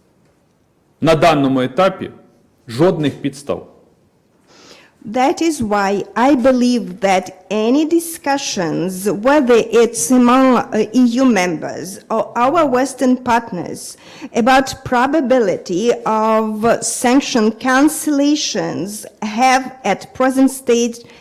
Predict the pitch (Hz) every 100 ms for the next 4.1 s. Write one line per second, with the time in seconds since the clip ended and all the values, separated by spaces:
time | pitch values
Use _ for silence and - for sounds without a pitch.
0 | - 214 220 220 196 208 - 196 190 180
1 | 147 - - - - - - 139 - 175
2 | 160 156 151 147 135 147 175 190 - -
3 | 131 101 - - - - - 170 147 139
4 | -